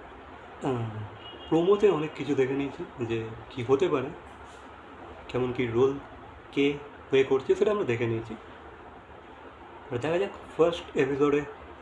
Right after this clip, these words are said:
কতটা আমাদের মন জিততে পারে এই সিরিয়ালটা, বা অদ্রিত, specially অদ্রিত কতটা আমাদের মন জিততে পারে আবারও, এটাই হচ্ছে দেখা। তো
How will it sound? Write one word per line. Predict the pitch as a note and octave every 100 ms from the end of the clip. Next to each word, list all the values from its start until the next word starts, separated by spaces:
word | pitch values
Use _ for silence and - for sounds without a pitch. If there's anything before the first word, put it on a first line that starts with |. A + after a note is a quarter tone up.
| - - -
কতটা | E3 F3 F#3+ G3
আমাদের | D#3 D3 D3 B2 - - - A#2+
মন | A#2+ B2+ A#2+
জিততে | A#2 -
পারে | A#2+ A#2
এই | A#2
সিরিয়ালটা, | B2 A#2+ A#2+ - - - - - - -
বা | A#2
অদ্রিত, | A#2 G3 G#3+ - -
specially | - D#3 D#3+ C3 C3
অদ্রিত | A#2 F3 F#3+
কতটা | D3+ C#3+ C#3+
আমাদের | C#3 C3
মন | A#2+ A#2
জিততে | - -
পারে | C3+ C3
আবারও, | - A3+ - - - - - -
এটাই | D3 D#3
হচ্ছে | D3+ B2
দেখা। | A2 A2 - - - - - - - - -
তো | -